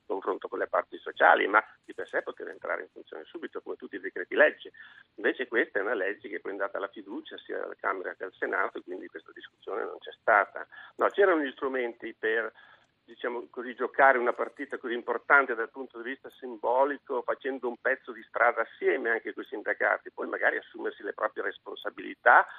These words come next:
da parte del governo laddove le parti sociali avessero manifestato un dissenso. Ma come per le pensioni c'era stato un lungo confronto,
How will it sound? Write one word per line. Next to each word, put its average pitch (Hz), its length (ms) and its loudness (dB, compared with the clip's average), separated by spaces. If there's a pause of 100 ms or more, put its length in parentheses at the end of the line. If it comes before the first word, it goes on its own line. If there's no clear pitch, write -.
(340)
da - 100 2
parte 104 280 4
del 95 160 -4
governo 151 540 0
laddove 95 1000 -2
le 92 80 -8
parti 98 320 -6
sociali 120 580 0
avessero 92 480 -8
manifestato 95 600 -6
un 90 120 -16
dissenso. 127 640 2
Ma 110 140 0
come 196 220 2
per 151 100 -2
le 139 120 2
pensioni 135 600 -4
c'era 95 260 -10
stato 113 500 2
un 104 60 -12
lungo 123 280 -8
confronto, 143 800 0